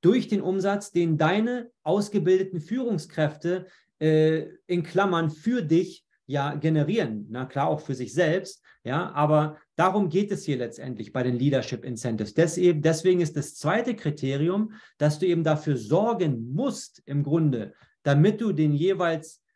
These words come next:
äh, nächsten Pin hier, ne, also symbolisch erhältst hier immer so einen Award-Pin, also so eine, wie so eine Belohnung, ja, so eine Auszeichnung. Um die, um die nächste Auszeichnung zu erhalten, äh, die auch im Zusammenhang steht mit entweder einem Cash-Bonus oder eben einem Sachpreis,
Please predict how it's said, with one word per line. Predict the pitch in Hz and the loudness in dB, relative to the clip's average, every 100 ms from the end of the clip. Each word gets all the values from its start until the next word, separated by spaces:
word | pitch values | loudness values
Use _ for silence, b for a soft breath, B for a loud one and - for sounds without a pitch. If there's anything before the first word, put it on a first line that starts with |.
| _ - | _ -6
äh, | 143 139 139 | -4 -2 2
nächsten | 170 214 - - 147 - | 2 2 -4 -8 -6 -6
Pin | - 208 135 | -2 -2 -2
hier, | 101 117 101 | -4 -8 -6
ne, | 120 180 | -4 -4
also | 143 123 123 | -4 -2 -4
symbolisch | 143 139 120 202 208 - | 0 0 2 2 2 0
erhältst | 131 131 175 180 - | -4 -2 -2 -4 -4
hier | 151 | -2
immer | 143 131 | -2 -4
so | 139 | -4
einen | 135 131 127 | -4 -6 -6
Award-Pin, | 120 113 165 131 107 - - 143 117 | -6 -2 0 0 -2 -16 -6 -4 -4
also | 110 104 | -6 -8
so | 107 | -4
eine, | 113 107 | -4 -4
wie | 117 | -2
so | 117 | -2
eine | 110 | -2
Belohnung, | 107 110 151 165 110 107 | -2 2 4 4 2 -2
ja, | 120 | -4
so | 123 | -2
eine | 123 | -2
Auszeichnung. | 131 151 - - 107 104 - 151 208 208 B B B | 0 -2 -4 -12 -12 -12 -2 0 2 -2 B B B
Um | - 147 147 | 4 6 8
die, | 143 147 | 6 4
um | 151 151 | 4 4
die | |
nächste | 143 196 220 - 127 | 4 2 0 -4 -2
Auszeichnung | 190 202 - 175 165 160 151 | -2 -4 -4 -4 -2 -4 -4
zu | 151 | -6
erhalten, | 127 127 170 208 247 254 B B _ | -6 -2 -2 -2 -4 -6 B B _
äh, | - 156 151 151 | -2 2 4 4
die | 143 156 175 | 2 2 2
auch | 156 156 | 0 0
im | 151 | -2
Zusammenhang | 151 135 165 165 147 | -2 -2 0 0 -2
steht | 160 151 | -2 -4
mit | 147 | -4
entweder | 151 160 160 151 | -4 -6 -4 -4
einem | 143 123 110 | -4 -8 -6
Cash-Bonus | 185 185 - 190 190 160 | -8 -8 0 2 2 -2
oder | - 160 151 | -2 0 0
eben | 147 143 | 0 -2
einem | 131 127 120 | -4 -6 -6
Sachpreis, | 120 175 - - 120 175 202 | -4 -4 -6 -10 -6 -4 -6